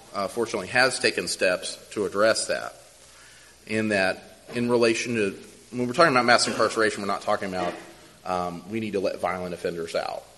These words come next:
We need to let murderers or burglars or, uh, people that cause real, real problems.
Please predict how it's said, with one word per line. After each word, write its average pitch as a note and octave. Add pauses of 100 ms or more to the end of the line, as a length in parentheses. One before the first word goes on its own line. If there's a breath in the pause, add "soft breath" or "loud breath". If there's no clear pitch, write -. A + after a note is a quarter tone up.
We F#2+
need F#2
to F#2
let F2
murderers F2+
or E2 (180)
burglars F2+
or, D#2+ (500 loud breath)
uh, -
people A#2
that -
cause F#2+
real, E2 (420)
real F#2+
problems. F#2+